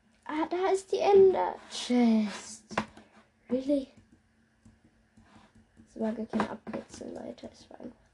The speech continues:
Leiter zur Ender Chest. <coughs> Und dann bin ich gerade runtergefallen.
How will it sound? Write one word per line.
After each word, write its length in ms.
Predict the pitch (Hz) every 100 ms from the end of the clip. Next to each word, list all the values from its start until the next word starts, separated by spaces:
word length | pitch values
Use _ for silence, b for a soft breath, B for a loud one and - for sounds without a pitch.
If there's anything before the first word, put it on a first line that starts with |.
| 226
Leiter 300 | 240 233 -
zur 200 | - -
Ender 260 | 214 - -
Chest. 480 | - - - - - _ _ _ - _ - - _ 214 - _ _ - - 226 _ - 214 _ - 220 - - _ _ _ - _ - - _ B B B B B B B B B B _ -
<coughs> 840 | 247 226 - 247 - 240 233 254
Und 120 | 240 240
dann 160 | 240
bin 160 | 220 220
ich 160 | 226 -
gerade 260 | 233 247
runtergefallen. 760 | 269 262 - - - - 277 -